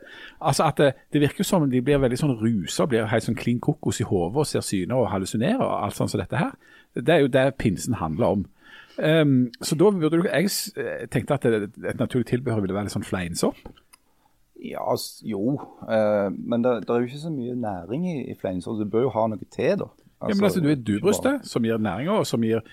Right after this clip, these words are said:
Speaker 1: det symbolske
Speaker 2: Ja,
Speaker 1: for
Speaker 2: og så med en liten kompott av fleinsopp til.
Speaker 1: Ja, så en kompott av fleinsopp, sånn at
Speaker 2: Ja.
Speaker 1: du begynner å tale i tunge, sånn som de gjorde. Men altså, hvorfor, ja, for det er det pinsen er, sant?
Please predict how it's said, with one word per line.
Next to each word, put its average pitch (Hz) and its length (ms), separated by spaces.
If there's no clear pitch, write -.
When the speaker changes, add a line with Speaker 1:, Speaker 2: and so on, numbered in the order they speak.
Speaker 1:
det 110 80
symbolske 127 380
Speaker 2:
Ja, - 20
Speaker 1:
for 113 160
Speaker 2:
og 104 160
så 113 80
med 107 220
en 92 100
liten 95 240
kompott - 640
av 107 160
fleinsopp 92 540
til. 104 100
Speaker 1:
Ja, 170 160
så 156 80
en 151 80
kompott 160 400
av - 80
fleinsopp, 104 400
sånn 190 160
at 107 140
Speaker 2:
Ja. - 80
Speaker 1:
du 135 100
begynner 123 240
å - 60
tale 98 240
i - 20
tunge, 85 240
sånn 226 240
som 240 140
de 127 80
gjorde. 101 260
Men 170 100
altså, 202 160
hvorfor, - 240
ja, 101 140
for 160 100
det 180 60
er 135 80
det 131 80
pinsen 143 320
er, 175 160
sant? - 220